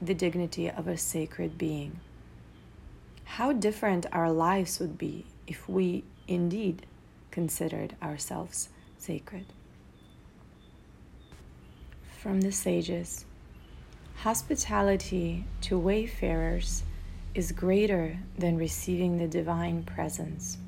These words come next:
Shabbos one twenty-seven A. The Shafetz Chaim, even in his very old age, would personally prepare meals for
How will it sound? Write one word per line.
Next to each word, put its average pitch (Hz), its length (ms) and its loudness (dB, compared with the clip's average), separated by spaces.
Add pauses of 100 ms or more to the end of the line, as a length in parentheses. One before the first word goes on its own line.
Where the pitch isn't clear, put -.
(720)
Shabbos 170 760 -2
one 170 280 -2
twenty-seven 165 640 -4 (100)
A. 151 240 -10 (1800)
The 196 80 2
Shafetz 240 800 4
Chaim, 190 520 2 (480)
even 226 280 2
in 214 140 4
his 190 340 4
very 240 520 2 (100)
old 196 420 2
age, 165 640 -2
would 185 160 -2
personally 247 500 2
prepare 196 460 2
meals 170 540 2
for 170 340 0